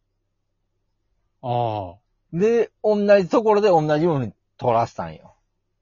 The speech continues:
Speaker 1: ああ。
Speaker 2: ああ、なんかちょっと熱、目頭が熱くなってな。あ、変わらんな、ここは、
Speaker 1: え、え、え。
Speaker 2: と。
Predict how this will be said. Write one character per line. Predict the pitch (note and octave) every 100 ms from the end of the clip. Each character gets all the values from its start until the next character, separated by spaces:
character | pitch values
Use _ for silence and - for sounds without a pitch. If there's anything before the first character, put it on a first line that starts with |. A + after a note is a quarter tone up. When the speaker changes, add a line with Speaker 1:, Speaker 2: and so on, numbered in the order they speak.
| _ _ _ _ _ _ _ _ -
Speaker 1:
あ | B2+ A#2+ A#2 A2+ G#2+ G#2 G2 F#2+ F2+ G#2 _ _ _
あ。 | G2+
Speaker 2:
あ | B2 B2+ C#3 C3+ C3 B2+ B2 C3+
あ、 |
な | D#3
ん | F#3
か | -
ち | D#4
ょ |
っ | C4 -
と | C#3+
熱、 | D3 - - -
目 | D3+ F#3
頭 | A3+ G#3 C#3+
が | B2
熱 | D3 -
く | E3
な | G#2+
っ |
て | F#2
な。 | F#2 E2 - _ _ _ _ _ -
あ、 | G#2+ -
変 | C#3
わ | G2+ E2+
ら | F2
ん | C3 C3+
な、 | C#3+
こ | C3+
こ | -
は、 | - A2 G#2+
Speaker 1:
え、 |
え、 | E3+
え。 | G2+
Speaker 2:
と。 | D#2+